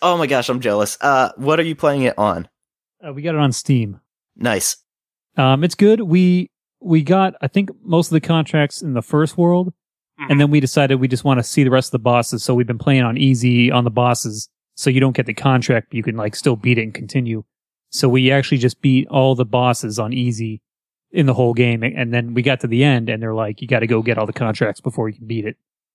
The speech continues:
Speaker 2: So we've seen all the bosses, but we haven't done their real form yet.
Speaker 3: Uh,
Speaker 1: Okay.
Speaker 3: I've, I've heard that there might be more bo-, one or two more bosses if, once you get all the contracts, but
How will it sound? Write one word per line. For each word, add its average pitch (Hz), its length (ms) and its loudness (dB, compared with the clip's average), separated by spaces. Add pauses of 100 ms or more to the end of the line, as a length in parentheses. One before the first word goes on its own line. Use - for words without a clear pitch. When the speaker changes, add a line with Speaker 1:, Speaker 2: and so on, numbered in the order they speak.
(420)
Speaker 2:
So 110 600 0 (440)
we've 127 180 -2
seen 226 500 2
all 120 200 4
the 110 80 -2
bosses, 104 420 -2
but 113 120 -2
we 117 120 0
haven't 120 320 -2
done 120 160 0
their 110 140 -6
real 110 180 -4
form 104 300 -8
yet. 101 180 -16 (640)
Speaker 3:
Uh, 123 280 2
Speaker 1:
Okay. 143 200 2
Speaker 3:
I've, 123 120 -8 (320)
I've 147 220 -4 (120)
heard 202 480 0
that 156 200 -2
there 156 140 0
might 147 360 -2
be 143 240 0
more 127 560 -2 (240)
bo-, 117 300 -4
one 147 200 0
or 139 80 0
two 143 220 -4
more 123 180 -2
bosses 117 580 -6
if, 110 140 -20
once 127 240 -8
you 127 80 -8
get 120 100 -4
all 113 120 -4
the 113 40 -20
contracts, 107 540 -16
but 110 120 -6